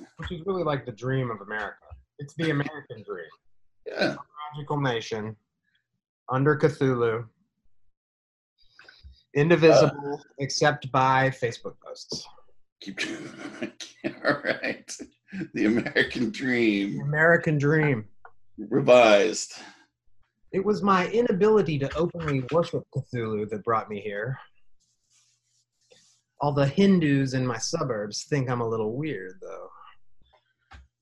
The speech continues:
Speaker 2: So, One Magical Nation, you guys gotta, uh, I mean, I'm sure you guys can hear it already, the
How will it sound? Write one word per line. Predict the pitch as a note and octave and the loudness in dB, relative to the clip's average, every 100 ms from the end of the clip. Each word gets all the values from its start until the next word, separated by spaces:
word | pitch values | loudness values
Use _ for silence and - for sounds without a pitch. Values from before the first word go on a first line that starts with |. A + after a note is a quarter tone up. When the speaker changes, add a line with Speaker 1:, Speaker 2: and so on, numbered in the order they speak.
| _ - - - _ _ _ | _ -20 -20 -20 _ _ _
Speaker 2:
So, | - D3+ C#3+ | -4 4 8
One | C3+ C3+ | 8 10
Magical | C#3 C3 C3 | 8 6 4
Nation, | C3+ C3 B2+ | 4 6 4
you | |
guys | C#3 C#3 - | 8 6 8
gotta, | - A#2+ G#2+ G2+ - F2+ | 8 10 8 6 2 0
uh, | E2+ - - | 0 -2 2
I | A2 | 8
mean, | G#2+ | 8
I'm | G#2 | 6
sure | - C3+ | 4 4
you | A#2 | 6
guys | A2 G#2 | 6 4
can | G#2 G2 | 2 -2
hear | A2 A2+ | 2 6
it | G#2 | 8
already, | G2+ G#2+ A2 G#2 | 8 8 4 2
the | F2 E2+ E2+ | -2 -8 -8